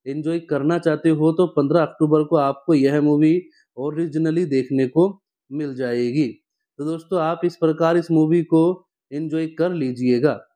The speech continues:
यह मूवी की कहानी आपको काफ़ी इंटरेस्टिंग लगने वाली है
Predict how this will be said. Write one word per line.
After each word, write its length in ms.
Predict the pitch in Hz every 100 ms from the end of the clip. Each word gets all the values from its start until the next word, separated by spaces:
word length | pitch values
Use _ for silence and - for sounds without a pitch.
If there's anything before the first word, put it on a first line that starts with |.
| _ _ _ _
यह 360 | 123 143 147 180
मूवी 320 | 175 165 185
की 220 | 180 180
कहानी 480 | 180 156 147 165 170
आपको 500 | 156 151 - 165 180 175 _ _ -
काफ़ी 280 | 143 147 190
इंटरेस्टिंग 680 | 143 151 147 160 156 170 139
लगने 280 | 135 160
वाली 300 | 165 156 160
है 420 | 165 160 160 180